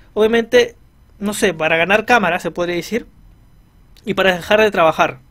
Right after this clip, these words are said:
para dejar de estar ahí haciendo cosas, haciendo, bueno, mostrando su talento y todo ello.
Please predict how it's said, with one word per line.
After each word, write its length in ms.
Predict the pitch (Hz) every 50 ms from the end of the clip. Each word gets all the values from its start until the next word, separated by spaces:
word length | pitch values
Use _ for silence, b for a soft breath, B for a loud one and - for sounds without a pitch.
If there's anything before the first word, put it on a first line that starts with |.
| _ - -
para 100 | 160 160
dejar 260 | 170 - - 208 208
de 240 | 214 202 185 180 170
estar 360 | - - 196 185 185 185 185 b b b b b b
ahí 760 | - 170 180 185 185 185 180 175 175 170 175 175 170 - - _ _ _ _ -
haciendo 320 | 185 - - 214 208 196
cosas, 440 | - 190 - - - - - - - _ _ _ _ _ _ _ _ _ _ -
haciendo, 880 | - - - 202 202 202 208 208 202 196 185 180 170 165 156 151 151 160
bueno, 280 | 180 190 175 156 135 b b b b b b b b b b b b b b b
mostrando 420 | - 185 185 - - 226 220 208
su 100 | 196 -
talento 420 | 196 202 190 202 226 233 226 202 196
y 40 | 190
todo 180 | 196 180 170
ello. 200 | 156 143 143 -